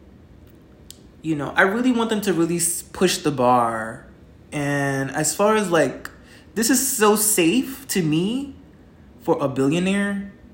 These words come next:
Rihanna, I feel like she could really pull up in,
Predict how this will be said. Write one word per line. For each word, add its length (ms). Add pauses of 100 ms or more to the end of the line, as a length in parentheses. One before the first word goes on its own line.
(880)
Rihanna, 680
I 80
feel 200
like 160
she 300
could 200
really 200
pull 300
up 280
in, 680